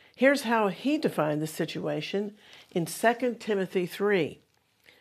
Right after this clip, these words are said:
"But understand this, in the last days terrible times will come, for men will be lovers of themselves, lovers of money, boastful, arrogant, abusive,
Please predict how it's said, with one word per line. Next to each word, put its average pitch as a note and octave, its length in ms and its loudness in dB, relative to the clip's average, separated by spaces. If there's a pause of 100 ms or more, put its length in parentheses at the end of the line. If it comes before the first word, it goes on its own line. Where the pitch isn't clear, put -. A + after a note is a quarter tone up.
(280)
"But G3+ 220 4
understand D4+ 680 4
this, C4 600 2 (260)
in F#3+ 200 4
the F#3+ 60 6
last F#3+ 360 4
days G3+ 420 0
terrible A#3+ 560 2
times D#3+ 420 -2
will D#3+ 120 -4
come, D#3+ 500 -2 (800)
for G3+ 180 2
men A#3 380 4
will A#3+ 120 2
be F#3+ 180 2
lovers F#3 500 2
of E3+ 140 0
themselves, F3 800 -4 (180)
lovers F#3 460 4
of E3 140 -2
money, E3 480 2 (420)
boastful, G#3 640 2 (180)
arrogant, A#3+ 680 4 (460)
abusive, A#3 800 0